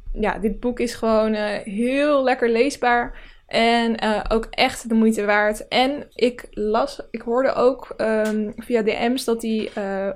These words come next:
via verschillende manieren gratis te downloaden is. Als je Kobo hebt. Ja, ik ben er allemaal niet zo in thuis. Maar, ehm, check eventjes op de platform waar jij boeken leest, eh,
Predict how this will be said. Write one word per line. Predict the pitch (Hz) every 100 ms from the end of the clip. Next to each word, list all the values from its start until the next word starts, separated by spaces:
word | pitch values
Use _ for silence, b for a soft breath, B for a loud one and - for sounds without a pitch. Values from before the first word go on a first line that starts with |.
| -
via | - - 233 214
verschillende | 214 269 262 247
manieren | 233 233 220 214
gratis | - 233 233 240 262 -
te |
downloaden | 214 214 233 269 262 254
is. | 262 -
Als | 226
je | 220 -
Kobo | 233 294 277 269
hebt. | 269 294 -
Ja, | 220
ik | 226
ben | 240
er |
allemaal | 233 247
niet | 240
zo | 247
in | 233 220
thuis. | 226 247 320 349
Maar, | 262 240 240 B B B B B
ehm, | - 247 240 240
check | 285 285
eventjes | 285 277 277 262
op | 254 -
de | 254 226 - - - -
platform | 247 285 - 269 269 262
waar | 240 233
jij | 240 247
boeken | 220 262 262
leest, | 240 233 233 -
eh, | - 214